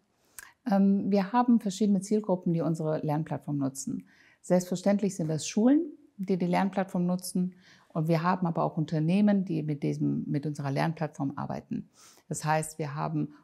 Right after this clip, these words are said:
Unternehmen, die das als Onboarding-System benutzen für neue Mitarbeiter oder auch für Weiter- und Ausbildungsmöglichkeiten innerhalb des Unternehmens. Und auf der anderen Seite Schulen, die eben einige Lerninhalte eben nur noch im E-Learning vermitteln,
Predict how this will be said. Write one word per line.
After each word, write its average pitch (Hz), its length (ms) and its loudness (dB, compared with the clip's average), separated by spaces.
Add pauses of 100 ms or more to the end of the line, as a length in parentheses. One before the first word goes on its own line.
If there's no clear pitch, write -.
Unternehmen, 165 480 0
die 170 100 0
das 170 160 -4
als - 240 -4
Onboarding-System 196 800 4
benutzen 165 380 -4
für 156 100 -6
neue 147 220 0
Mitarbeiter 175 680 -2
oder 156 200 -2
auch 147 120 -4
für 147 180 -6
Weiter- 165 360 -2
und 143 100 -6
Ausbildungsmöglichkeiten 165 1800 -2
innerhalb 165 400 0
des 160 160 -10
Unternehmens. 147 540 -4 (380)
Und 160 120 2
auf 151 160 2
der 160 100 0
anderen 165 380 0
Seite 143 300 -6
Schulen, 226 520 0 (460)
die 170 180 2
eben 151 380 0 (500)
einige 202 380 8
Lerninhalte 156 760 -2
eben 147 280 0
nur 180 200 6
noch 247 180 4
im 233 140 4
E-Learning 233 520 2
vermitteln, 254 540 0